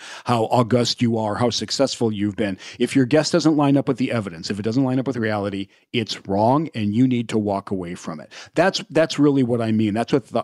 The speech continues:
at the heart, uh, for me, that's at the heart of science. And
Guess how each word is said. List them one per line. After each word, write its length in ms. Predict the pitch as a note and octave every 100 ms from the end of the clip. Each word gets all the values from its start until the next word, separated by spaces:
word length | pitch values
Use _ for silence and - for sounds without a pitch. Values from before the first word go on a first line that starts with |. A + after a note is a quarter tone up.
| -
at 140 | A#2+
the 80 | G2+
heart, 380 | - A2 G#2+ - B2+
uh, 120 | B2 -
for 160 | - B2+
me, 160 | C3+
that's 220 | A2+ G#2+ A#2+
at 80 |
the 100 | G2+
heart 240 | F#2 A2 F#2+
of 80 | -
science. 460 | B2 A2+ G2 F#2+ - - - -
And 240 | D#3 D3+